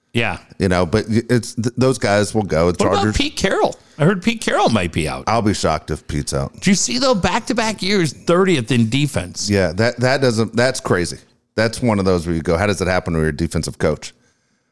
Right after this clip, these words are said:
Speaker 2: But you look at Pete and go, "Dude, he had Geno Smith the last two years. Fuck."
Speaker 1: I got it.
Speaker 2: You know,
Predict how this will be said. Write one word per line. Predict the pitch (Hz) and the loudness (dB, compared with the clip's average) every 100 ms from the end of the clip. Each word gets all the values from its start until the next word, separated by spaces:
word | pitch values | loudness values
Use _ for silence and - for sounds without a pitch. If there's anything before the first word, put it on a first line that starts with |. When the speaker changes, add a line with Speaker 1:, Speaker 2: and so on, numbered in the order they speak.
| - | -2
Speaker 2:
But | 120 120 | -2 2
you | 139 | 2
look | 151 | 2
at | 113 - | -2 -2
Pete | 104 107 | -2 -2
and | 85 | 0
go, | 95 | 0
"Dude, | 120 107 | 0 0
he | |
had | 107 71 | -2 -4
Geno | 80 78 | -6 -4
Smith | 73 - 80 - | -6 -6 -6 -6
the | 69 | -4
last | 73 71 - | -4 -4 -6
two | |
years. | 73 76 76 - _ | -4 -2 -4 -8 _
Fuck." | - 107 - - | -2 0 0 -4
Speaker 1:
I | 139 | -4
got | 147 107 135 | -2 -2 -4
it. | 202 - _ _ _ | -6 -10 _ _ _
Speaker 2:
You | - 101 | -2 2
know, | 101 | 2